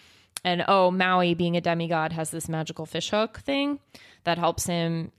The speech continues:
um, shapeshift, turn into different animals and such. And it breaks in the epic battle with Taka.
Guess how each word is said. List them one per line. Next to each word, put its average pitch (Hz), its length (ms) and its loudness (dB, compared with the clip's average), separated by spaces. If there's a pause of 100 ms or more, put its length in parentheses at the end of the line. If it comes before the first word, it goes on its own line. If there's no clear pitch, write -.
um, 147 180 -4
shapeshift, - 800 -2
turn 175 220 -4
into 170 300 -6
different 170 240 -6
animals 165 380 -8
and 180 140 -10
such. - 400 -6 (760)
And 180 160 -6
it - 160 -6
breaks 240 460 0
in 175 200 -6
the 170 160 -6
epic 170 280 -10
battle 165 340 -4
with 156 140 -12
Taka. 147 480 -8